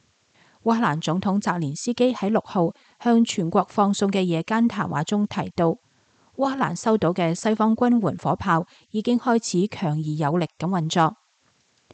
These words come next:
烏克蘭外交部長庫列巴表示，佢喺七月六號曾經同美國國務卿布林肯交談，針對加速運送重型武器嘅各項步驟進行協調。另外，庫列巴亦同德國外交部長貝爾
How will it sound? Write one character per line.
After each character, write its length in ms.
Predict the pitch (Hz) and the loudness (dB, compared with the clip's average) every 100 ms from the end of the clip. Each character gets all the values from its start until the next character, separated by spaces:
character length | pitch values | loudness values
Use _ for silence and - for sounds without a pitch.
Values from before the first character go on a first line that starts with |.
| - _ _ - | -20 _ _ -6
烏 100 | 294 | -4
克 100 | 320 | 0
蘭 280 | 185 165 | 0 2
外 120 | 180 185 | 0 0
交 160 | 254 254 | 2 4
部 180 | 185 | 2
長 260 | 170 160 196 | 2 0 0
庫 220 | - 208 | -2 0
列 140 | 175 - | 0 0
巴 160 | 190 190 | -2 -2
表 160 | 156 160 | -4 -4
示， 340 | - 165 156 - _ - | -2 -2 -2 -6 _ -6
佢 120 | 190 | -2
喺 160 | 170 175 | 0 -2
七 240 | - 240 | 0 2
月 80 | 202 | 4
六 120 | 165 | 2
號 260 | - 190 190 | 0 -2 0
曾 240 | - 185 | -2 -2
經 160 | 247 277 | 0 0
同 160 | 202 | 0
美 140 | 151 170 | 0 0
國 100 | 190 | 2
國 180 | - 196 | 2 2
務 160 | 170 | 2
卿 160 | 247 262 | 2 2
布 200 | 185 165 | 4 2
林 120 | 135 | 0
肯 220 | 151 147 185 | -4 -4 0
交 200 | 196 190 | 0 0
談， 240 | 185 143 - _ _ _ _ _ _ _ | -2 -4 -6 _ _ _ _ _ _ _
針 220 | 220 220 | 0 2
對 200 | 202 170 | 4 2
加 200 | 175 214 | 2 0
速 140 | 226 226 | 0 0
運 240 | 185 160 | 0 0
送 240 | - 175 185 | 0 0 0
重 260 | 175 170 | 0 0
型 160 | 170 151 | 0 0
武 180 | 147 180 | 0 0
器 160 | 180 | 0
嘅 200 | 180 175 | 0 0
各 140 | - 185 | 0 -2
項 200 | 190 170 | 0 0
步 180 | 170 165 | 0 0
驟 300 | - 156 175 | 0 -2 -2
進 240 | - 202 196 | -2 -2 -2
行 100 | - | -4
協 180 | - 175 | -4 -4
調。 280 | - 156 - _ _ _ _ _ _ _ _ - | -2 -4 -6 _ _ _ _ _ _ _ _ -6
另 140 | 226 226 | 2 4
外， 280 | 214 214 214 _ | 4 2 -2 _
庫 160 | - 285 | -8 -2
列 120 | 233 | 0
巴 260 | - 294 311 | 0 -4 -2
亦 100 | 202 | -4
同 260 | - 170 160 | -2 -4 -4
德 100 | 233 | 0
國 160 | 202 | 2
外 180 | 175 165 | 4 0
交 180 | 214 214 | 0 0
部 200 | 175 160 | 2 2
長 320 | 165 143 202 - | 2 -2 -2 0
貝 400 | 185 175 160 | 0 0 -2
爾 80 | 180 | -2